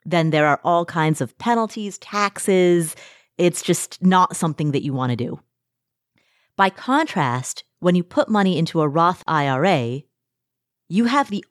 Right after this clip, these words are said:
option to tap the principal, the contribution that you made. You have the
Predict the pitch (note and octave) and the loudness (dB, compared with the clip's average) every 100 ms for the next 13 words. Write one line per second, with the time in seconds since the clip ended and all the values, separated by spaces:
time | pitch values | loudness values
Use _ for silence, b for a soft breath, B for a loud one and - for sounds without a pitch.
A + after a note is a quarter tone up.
0 | _ B3 D4+ - - C3 A2+ A#2 A#2+ _ | _ 0 0 -2 -2 0 0 -4 -8 _
1 | _ _ _ _ _ _ _ _ - F#3 | _ _ _ _ _ _ _ _ -2 -2
2 | - - A3 B3+ - _ _ _ _ _ | -6 -2 0 0 -4 _ _ _ _ _
3 | E3 F3+ - E4 D4+ G#3+ - B2 D#3 - | -6 -6 -2 2 2 0 -2 -2 -2 0
4 | G3+ G3 F3 G#3+ C#4 - F3 B2+ - C#3 | 0 0 0 2 2 2 0 -2 -2 -2
5 | C3+ A2+ C#3 b b b - C#4+ E4 C4+ | -2 -2 -4 b b b -6 0 0 -2